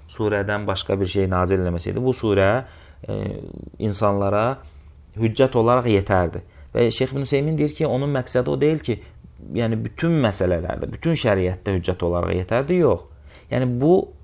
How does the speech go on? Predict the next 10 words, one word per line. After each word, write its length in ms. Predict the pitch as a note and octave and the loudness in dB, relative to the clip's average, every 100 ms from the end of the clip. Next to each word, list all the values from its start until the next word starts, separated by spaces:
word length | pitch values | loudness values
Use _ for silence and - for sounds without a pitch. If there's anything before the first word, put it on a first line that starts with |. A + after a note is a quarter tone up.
| - | -18
surədə 520 | - B2 A2+ G#2+ A#2+ | 0 4 4 4 2
qeyd 280 | A2+ A#2+ A2 | 4 4 4
olunan 400 | G#2 F#2+ F2+ E2+ F2 | 2 2 0 0 -2
məsələlərdə, 760 | F2 F2+ F2+ E2 E2 F2 E2+ F2 - - - - | -2 -2 0 0 -2 -2 -4 -4 -16 -20 -14 -4
elm, 240 | G2+ F#2+ - | -2 0 -2
əməl, 300 | G2 F#2 F#2 | -2 -2 0
dəvət, 340 | F#2 F#2 F#2+ | 0 0 -2
səbir 280 | G2+ G2 F#2+ | -4 -2 -2
məsələsinə 540 | F2+ F2+ F2+ F2 F2+ F#2 | -4 -4 -4 -4 -6 -2
rəğbətləndirməkdə 1040 | G#2 G#2 G#2 - G2+ G2+ G2+ G2+ G2+ G2+ | -2 0 -2 0 -2 -2 -2 -2 0 2